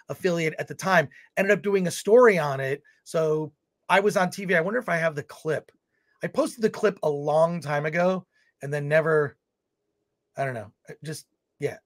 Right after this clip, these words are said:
I don't, I don't have the clip. But, um, there was a, there was a,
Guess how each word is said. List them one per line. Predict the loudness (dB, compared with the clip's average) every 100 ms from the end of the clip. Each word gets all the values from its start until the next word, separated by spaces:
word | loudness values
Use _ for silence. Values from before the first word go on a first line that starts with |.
| -2
I | 0
don't, | 2
I | 2
don't | 2
have | 0 -4
the |
clip. | -8 -6 -8 -10 _ _ _ _ 4
But, | 6 6 4
um, | 4 4 2 -2 _ _ _ _ _ _ _ _ _ _ 4
there | 6
was | 6 2
a, | 0 0
there | 2 6
was | 6 8
a, | 8 8 6